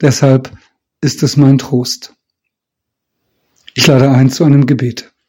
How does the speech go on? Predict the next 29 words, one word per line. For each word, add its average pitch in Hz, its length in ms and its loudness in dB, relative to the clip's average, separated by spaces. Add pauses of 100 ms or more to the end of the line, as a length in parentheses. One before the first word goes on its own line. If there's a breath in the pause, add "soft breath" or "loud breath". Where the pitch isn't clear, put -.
(3000 loud breath)
Guter 160 280 2
Gott, 143 360 -2
du 135 120 2
Tröster, 127 640 -2 (600)
es - 160 -10
sind 139 160 2
schlimme 156 360 2
Zeiten 135 420 0
in 123 120 2
dieser 117 280 -2
Welt. 120 340 -6 (440)
Wir 139 180 0
bitten 165 300 2
dich 151 200 0
um 151 180 2
Trost - 580 -4 (640 loud breath)
für - 140 -2
die 139 100 4
vielen 151 400 2
Opfer 147 320 -2
von 135 240 2
Gewalt 127 420 0
und 131 220 -6
Hass. - 380 -10 (760)
Wir 139 160 0
bitten 147 300 2
dich 143 200 0
um 147 160 4
Mut, 147 440 -2